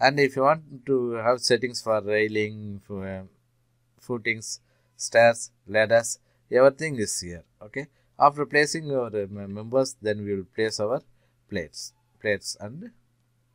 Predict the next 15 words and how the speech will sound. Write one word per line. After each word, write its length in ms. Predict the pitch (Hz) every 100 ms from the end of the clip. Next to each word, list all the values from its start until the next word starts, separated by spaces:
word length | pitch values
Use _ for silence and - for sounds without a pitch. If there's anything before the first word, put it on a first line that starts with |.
| _ _ _ _ _ _
gratings. 600 | 104 104 85 78 - - - _ _ _ _ _ _ _ _ _ _ _ _ _ - 107
Okay, 120 | 110
after 260 | 110 104
placing, 460 | 98 107 104 110 101 101
uh, 380 | 95 95 92 92 90
this 220 | 92 -
thing, 200 | 139 120
the, 280 | 98 92 85
then 240 | 92 92
we 80 | 87
will 120 | 87 -
place 300 | 101 95 92
ladder 340 | 95 98 110 98
and 340 | 92 107 160 - _ _ _ _
stairs. 560 | - - 98 80 -